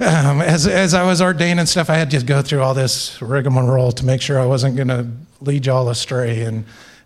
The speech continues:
somehow I skated through. So, uh, but in that, I had this bishop come to me and tell me, or, or, he wasn't a bishop yet. He was gonna become a bishop, and he, and he was going on and on. And I happened to have been in his church, and he was going on and on about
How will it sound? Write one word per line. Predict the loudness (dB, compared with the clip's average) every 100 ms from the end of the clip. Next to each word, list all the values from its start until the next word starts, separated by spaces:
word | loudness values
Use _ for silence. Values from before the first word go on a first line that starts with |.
| -18 -18 -20 -6
somehow | -2 2 2 2
I |
skated | 0 0 0 -2
through. | 0 0 0
So, | 2 0 0 -6 -12 -4
uh, | 0 2 2 0 -2 -8 -20 -20 -20 _ _ _ -12 -10
but | -2 -2 0
in | 2 4
that, | 4 2 0
I |
had | 0 0
this | 0 -2
bishop | 0 0 0 -2 -2
come | -2 -2 -2
to |
me | -2 -2
and | -2 -2
tell | 0 0
me, | 0 0 -2 -2
or, | -4 -4 -20 -16
or, | -14 -14 _ _ -20 -20 _ _ -4
he | 0
wasn't | 2 2 2
a | 2
bishop | 0 0 -2 0
yet. | 0 0
He |
was | -2 0
gonna | 0
become | 0 -2 0 2
a | 2
bishop, | 0 -2 -2 -2
and | 0
he, | 0 -2 -6 -20 -18 -4
and | 2 4
he | 4
was | 4 2
going | 0 0 2 0
on | -2 0 2 2 2
and | 2
on. | 2 0 0
And | -2 -2
I | 0
happened | 0 -2 -2 -2
to | -2
have | -4
been | -2 -2
in | 0
his | -2 -4
church, | -6 -6 -6
and | -4
he | -4
was | -4
going | -4 -4
on | 0 0 2
and | 0
on | 0 0
about | 0 -2 -4